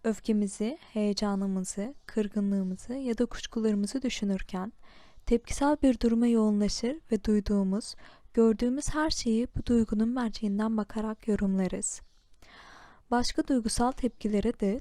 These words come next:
daha duyarlı ve daha yatkın oluruz. Sabırsızlık ve kırgınlık, kolayca öfke ve derin bir güvensizliğe dönüşebilir. Tepkisiz durumlar insanları şiddete, manik sa-, saplantılara, denetlenmeyen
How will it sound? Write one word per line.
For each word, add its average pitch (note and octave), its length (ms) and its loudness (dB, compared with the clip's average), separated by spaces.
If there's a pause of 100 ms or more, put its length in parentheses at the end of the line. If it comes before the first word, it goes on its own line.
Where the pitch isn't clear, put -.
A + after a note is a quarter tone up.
(120)
daha A#3 240 0
duyarlı G3 480 2
ve A#3+ 120 -2
daha A3+ 180 0
yatkın G3 440 -2
oluruz. - 520 -8 (540)
Sabırsızlık A#3 920 2
ve A3+ 80 4
kırgınlık, G3+ 640 0 (460)
kolayca C#4 480 4
öfke A#3 380 2
ve B3 160 2
derin B3+ 300 2
bir B3+ 120 2 (240)
güvensizliğe G#3 720 2
dönüşebilir. F#3+ 760 -2 (960)
Tepkisiz A#3+ 600 0
durumlar C4+ 480 2
insanları G#3+ 520 0
şiddete, G3+ 640 -2 (240)
manik G#3+ 300 2
sa-, - 320 -10
saplantılara, G3+ 920 0 (380)
denetlenmeyen A#3+ 720 4